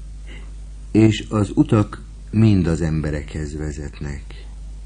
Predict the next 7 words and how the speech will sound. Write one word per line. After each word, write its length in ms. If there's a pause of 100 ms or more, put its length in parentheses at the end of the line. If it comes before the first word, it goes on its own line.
(960)
„Jó 220
napot!” 480
mondta, 680
virágzó 720
rózsakert 680
előtt 440
állt. 440